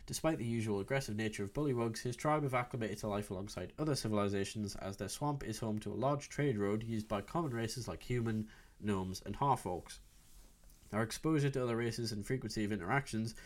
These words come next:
has given Puddle Splash's tribe a good idea of modern technologies and society. Though they remain traditional,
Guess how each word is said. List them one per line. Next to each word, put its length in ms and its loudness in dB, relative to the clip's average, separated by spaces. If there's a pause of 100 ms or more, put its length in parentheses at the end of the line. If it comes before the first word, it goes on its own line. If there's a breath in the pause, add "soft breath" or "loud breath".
(200 loud breath)
has 100 -4
given 260 4
Puddle 220 2
Splash's 420 2
tribe 300 4
a 60 -2
good 180 2
idea 320 4
of 100 2
modern 240 2
technologies 580 2
and 140 -4
society. 600 2 (340 loud breath)
Though 120 4
they 120 6
remain 320 4
traditional, 640 0